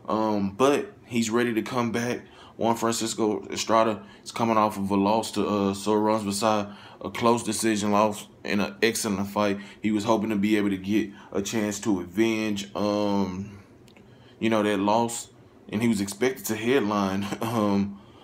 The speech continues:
the card against, uh, you know, Sorong Vasai, uh, the Superfly three card, but that's not gonna happen because according to Tom Loeffler, um, Sorong Vasai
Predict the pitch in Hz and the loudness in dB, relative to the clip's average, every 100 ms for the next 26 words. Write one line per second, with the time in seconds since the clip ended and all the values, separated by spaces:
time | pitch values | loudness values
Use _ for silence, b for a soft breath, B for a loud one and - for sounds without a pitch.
0 | B 107 101 117 107 101 101 113 101 - | B -4 0 2 2 0 -2 -4 -4 -4
1 | 92 98 98 92 87 87 - 101 101 101 | -2 0 0 -2 -4 -6 -6 -4 -2 -2
2 | 107 101 101 104 98 101 101 98 98 B | 0 2 2 0 -4 -2 0 0 -4 B
3 | B - 95 98 117 104 98 101 101 107 | B -2 -2 0 -4 -4 -2 -2 0 -2
4 | 101 104 98 98 107 104 101 98 98 98 | 2 0 2 0 -2 0 -2 -2 -2 -2
5 | 104 113 113 104 101 B B 101 113 107 | 0 0 0 -6 -8 B B -6 0 0
6 | 98 - 127 117 113 101 120 113 101 107 | -2 -2 0 0 -2 -4 0 2 2 4
7 | 117 117 104 113 110 B B B B - | 2 2 -2 0 -2 B B B B 0
8 | 104 104 101 98 95 85 78 - - - | 2 2 2 0 -2 -6 -12 -14 -20 -20
9 | - - 117 107 113 107 104 107 107 104 | -12 0 2 2 0 -2 -2 0 0 -2